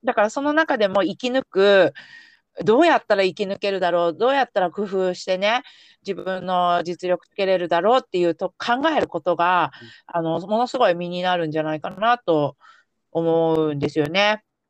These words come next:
Speaker 2: なるほど。
Speaker 1: うんうんうん。
Speaker 2: あ、ありがとうございます、本当に。
Speaker 1: はい。でもその美月君の休学二
Speaker 2: はい。
Speaker 1: 年間も、かなり大きな経験だったと思うんですよ。
Speaker 2: はい。
Speaker 1: ど-、どう？二年や-、や-、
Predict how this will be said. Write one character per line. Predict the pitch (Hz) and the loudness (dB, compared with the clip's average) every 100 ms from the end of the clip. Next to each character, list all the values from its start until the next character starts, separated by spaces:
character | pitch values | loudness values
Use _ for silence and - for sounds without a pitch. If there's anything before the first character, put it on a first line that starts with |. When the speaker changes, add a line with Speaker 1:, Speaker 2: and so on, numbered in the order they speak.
| _ | _
Speaker 2:
な | 113 113 | -14 -14
る | 113 | -12
ほ | 113 | -10
ど。 | 101 87 _ _ _ _ | -8 -10 _ _ _ _
Speaker 1:
う | 226 | 2
ん | |
う | 226 196 196 220 196 | 2 2 0 0 0
ん | 196 | -2
う | 196 | -4
ん。 | |
Speaker 2:
あ、 | 160 | -4
あ | |
り | 131 | -8
が | 135 | -12
と | - | -4
う | 123 | -4
ご | |
ざ | 123 123 | -2 -4
い | |
ま | 120 123 | -4 -6
す、 | 120 | -10
本 | 110 | -12
当 | 110 | -12
に。 | 104 98 _ _ _ | -12 -16 _ _ _
Speaker 1:
は | 220 196 | -2 -2
い。 | - - | -4 -4
で | 440 | 2
も | 339 | 2
そ | 330 | 4
の | 320 | 2
美 | 359 | 2
月 | 480 427 | 0 2
君 | 320 | 2
の | 254 | 0
休 | 190 403 | 2 4
学 | 453 453 _ 403 | 4 0 _ -6
二 | 392 | -2
Speaker 2:
は | 415 | -2
い。 | |
Speaker 1:
年 | 427 | -2
間 | 254 202 | 0 0
も、 | 190 208 196 - - - | 4 4 4 0 -20 -4
か | 359 | -2
な | 381 | 2
り | 247 | 2
大 | 220 330 | 6 4
き | 311 220 | 2 0
な | 180 165 - - _ _ | 2 0 -2 -10 _ _
経 | - 277 | 0 0
験 | 240 233 226 | 2 -2 2
だ | 240 | 0
っ | - | 0
た | 185 | -6
と | - 170 156 _ _ _ _ | 0 0 0 _ _ _ _
思 | 190 196 | -2 0
う | 185 | 0
ん | 165 | -2
で | 160 | -4
す | - | 0
よ。 | 170 151 | 2 2
Speaker 2:
は | 143 _ _ | 0 _ _
い。 | - | -12
Speaker 1:
ど-、 | 160 | -6
ど | 233 339 196 | 0 4 4
う？ | |
二 | 247 370 | 2 0
年 | 311 240 214 180 - - _ _ _ | 0 0 -6 -12 -16 -18 _ _ _
や-、 | 226 214 _ - | -2 -2 _ -8
や-、 | 196 | -8